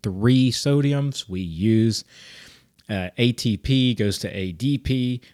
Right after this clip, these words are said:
so we use that phosphate, and we're able to then move to so potass-, or two potassiums in the cell, three outside the cell,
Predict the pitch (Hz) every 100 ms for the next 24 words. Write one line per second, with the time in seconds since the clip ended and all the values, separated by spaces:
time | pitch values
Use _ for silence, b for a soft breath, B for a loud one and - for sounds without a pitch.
0 | B - 95 90 90 101 95 85 - 147
1 | 151 131 - 143 135 - B B 113 127
2 | 110 120 - 110 113 120 - 110 101 98
3 | 87 92 95 95 90 _ b - - 101
4 | 98 - 104 - - - 101 98 - -
5 | 101 90 139 165 135 131 120 - 110 135
6 | 165 156 156 151 143 - b b - -
7 | 190 185 135 135 - 127 120 117 135 127
8 | 127